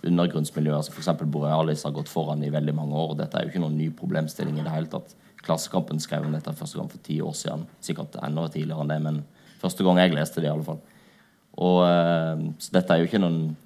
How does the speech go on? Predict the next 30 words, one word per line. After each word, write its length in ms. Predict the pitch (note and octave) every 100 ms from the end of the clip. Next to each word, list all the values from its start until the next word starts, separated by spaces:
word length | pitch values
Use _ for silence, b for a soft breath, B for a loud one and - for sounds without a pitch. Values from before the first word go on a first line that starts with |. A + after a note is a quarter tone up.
| _ - -
ny 160 | G2
problemstilling, 640 | F#2 E2 F#2 F#2+ - D2 D#2
men, 240 | E2+ E2 E2+
eh, 320 | E2 D#2+ D#2+
der 200 | E2 E2+
er 80 | F2
et 160 | E2+ -
momentum 540 | E2 E2+ F2+ - D2+
nå 160 | D#2 D#2
som 240 | - - D#2
gjør 260 | D#2+ D#2 D2+
at 200 | - -
man, 300 | D#2 D#2 D#2
eh, 360 | D#2 D2+ D#2 D#2 b b b b _
i 200 | E2+ D#2+
langt 200 | D#2 E2+
større 340 | - E2+ D#2 D2+
grad 160 | D2+ D2
enn 100 | D#2
tidligere 400 | D#2+ E2 D#2 D#2 D2+
bør 260 | E2 D#2+ D#2 - - _ _
ta 220 | - D#2+
de 100 | D2+
her 180 | D#2 E2+
valgene. 380 | E2 D#2+ D2+ D2 - _ _ _ -
Og, 280 | D#2+ D#2 D2+
eh, 300 | D2+ D2+ D2
jeg 60 | D#2+
synes 300 | - D#2 D2+
at 340 | D2+ - -